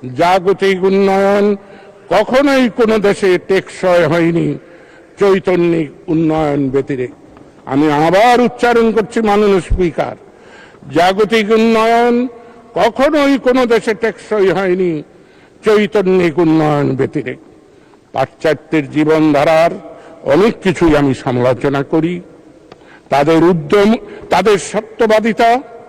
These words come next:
তাদের ন্যায়পরণতা, তাদের পরমত সহিষ্ণুতা, তাদের উদ্যম উদ্যোগ, তাদের কর্তব্যপরায়ণতা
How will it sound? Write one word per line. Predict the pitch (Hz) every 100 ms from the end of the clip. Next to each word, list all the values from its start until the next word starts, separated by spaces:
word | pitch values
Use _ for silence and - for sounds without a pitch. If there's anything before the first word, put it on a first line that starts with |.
| - - - -
তাদের | 190 214 190
ন্যায়পরণতা, | 196 226 196 226 233 233 240 240 240 285 - - - -
তাদের | 180 214 226
পরমত | 202 202 262 277 320 - -
সহিষ্ণুতা, | 214 190 - 175 165 160 127 - - - _
তাদের | 170 175 196 202
উদ্যম | 196 170 269 277 269
উদ্যোগ, | 208 208 208 - - - - -
তাদের | 196 190 226
কর্তব্যপরায়ণতা | - 226 - - 349 269 277 208 214 202 202 185 202 156